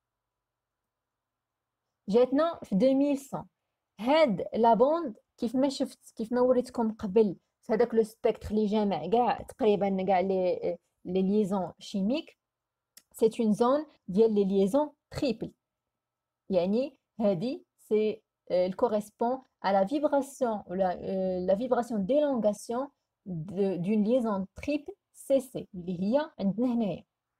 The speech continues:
نشوفوا، آه، آم، آه، اكزامبل اخر ديال لا فامي دي زالسين، لا فامي دي زالسين يعني عندنا اون دوبل ليزون كربون كربون.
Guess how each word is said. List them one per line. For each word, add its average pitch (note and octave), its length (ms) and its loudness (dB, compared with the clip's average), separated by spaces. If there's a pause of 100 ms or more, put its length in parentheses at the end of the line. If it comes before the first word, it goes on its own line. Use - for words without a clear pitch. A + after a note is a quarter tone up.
(2000)
نشوفوا، D#4+ 540 -2 (240)
آه، G3 680 2 (380)
آم، F#3+ 460 -6 (220)
آه، G3 280 0
اكزامبل A3 480 -2
اخر C4+ 520 0 (120)
ديال G#3 220 2
لا G3 100 4
فامي A#3 360 -2
دي F#3+ 140 0
زالسين، A#3 520 -2 (760)
لا G#3 80 -2
فامي A3 260 -2
دي G#3 120 0
زالسين F#3+ 360 0
يعني G#3+ 360 2
عندنا G3 240 -2
اون F3+ 160 -8
دوبل A#3 320 -4
ليزون G3+ 340 -4
كربون A3 420 -4
كربون. G#3+ 340 -2